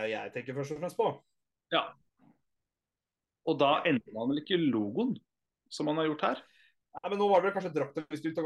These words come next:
Speaker 1: først går gjennom, da.
Speaker 2: Ja, jo da, men, men, men, men, eh, altså, greit, fargen og sånn, altså, det er jo, jeg, jeg, jeg, jeg skjønner ikke, på en måte, tanken bak det, og hvorfor vi plutselig har blitt så veldig mørkeblå.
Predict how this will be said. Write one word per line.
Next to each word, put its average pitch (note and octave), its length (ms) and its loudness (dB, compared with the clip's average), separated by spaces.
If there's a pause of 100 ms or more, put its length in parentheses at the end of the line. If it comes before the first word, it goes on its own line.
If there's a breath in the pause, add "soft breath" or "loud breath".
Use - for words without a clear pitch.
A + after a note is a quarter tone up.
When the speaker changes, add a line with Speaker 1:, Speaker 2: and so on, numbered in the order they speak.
(120)
Speaker 1:
først - 280 -6
går C#3 140 6
gjennom, D3 180 -2
da. C3 80 0 (760)
Speaker 2:
Ja, C3+ 120 6 (160)
jo D#3 100 4
da, F3+ 140 4
men, - 160 -4
men, E3 200 -2
men, E3 220 -4
men, E3 300 -2 (480)
eh, C#2 320 -2 (400)
altså, D3 240 2 (800)
greit, D3 320 2 (160)
fargen A2+ 320 2
og G#2+ 40 -6
sånn, C3+ 200 -4
altså, C3+ 160 2 (720)
det C#3+ 160 2
er A#2 160 4
jo, C#3+ 140 6 (720)
jeg, B2+ 260 2
jeg, C3+ 220 0
jeg, C#3+ 260 0
jeg D3 160 0
skjønner G#2+ 320 -2
ikke, D3 160 0
på C3 60 2
en C3+ 80 0
måte, C#3+ 100 -12
tanken B2 320 -2
bak G#2 200 2
det, B2+ 120 0
og A2+ 80 -4
hvorfor A2+ 240 -6
vi A#2+ 80 0
plutselig A#2+ 240 -4
har A#2+ 80 -4
blitt - 80 -6
så B2 120 -8
veldig A2+ 280 0
mørkeblå. A#2+ 580 0